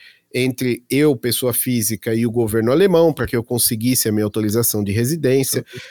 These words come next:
Speaker 1: Eu cheguei a levantar esse assunto com eles várias vezes, porque meu sonho sempre foi morar na Europa.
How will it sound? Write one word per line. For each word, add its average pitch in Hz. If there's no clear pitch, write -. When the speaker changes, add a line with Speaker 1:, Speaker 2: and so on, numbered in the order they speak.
Speaker 1:
Eu 131
cheguei 147
a -
levantar 185
esse 143
assunto 147
com 117
eles 139
várias 131
vezes, 175
porque -
meu 123
sonho 170
sempre 185
foi 165
morar 147
na 147
Europa. 104